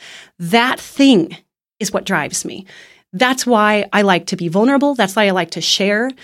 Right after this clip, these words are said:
That's why, um, even though sometimes it's painful to me to admit my own, uh, cringe factor, as Judy Holler says,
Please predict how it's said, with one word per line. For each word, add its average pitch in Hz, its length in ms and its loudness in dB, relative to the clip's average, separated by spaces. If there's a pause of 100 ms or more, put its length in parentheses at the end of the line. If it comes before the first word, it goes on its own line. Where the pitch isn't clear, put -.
(220)
That's 269 180 -2
why, 269 500 2 (100)
um, 196 500 0 (140)
even 254 180 6
though 254 140 6
sometimes 247 420 0
it's 202 140 -6
painful 240 340 0
to 240 120 -4
me 226 320 2
to 220 180 -4
admit 190 320 -4
my 180 160 -6
own, 160 180 -6 (400)
uh, 160 220 -4
cringe 262 420 4
factor, 226 380 2
as 208 120 2
Judy 220 220 2
Holler 202 320 4
says, 208 380 2